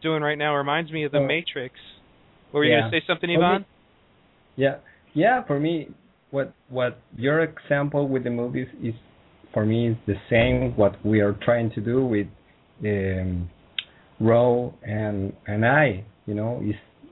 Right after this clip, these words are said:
Speaker 2: try to reach people through art, you know?
Speaker 1: Mm-hmm.
Speaker 2: And, and for me,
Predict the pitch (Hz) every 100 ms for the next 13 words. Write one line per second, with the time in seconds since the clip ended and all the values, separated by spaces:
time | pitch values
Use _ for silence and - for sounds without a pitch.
0 | - - 135 139 127 123 135 175 170 -
1 | _ 143 151 147 143 151 151 _ _ _
2 | _ _ - 123 117 147 147 85 _ _
3 | _ _ _ _ 131 127 127 139 _ _
4 | _ _ - 117 120 - 117 117 120 117
5 | 139 156 139 110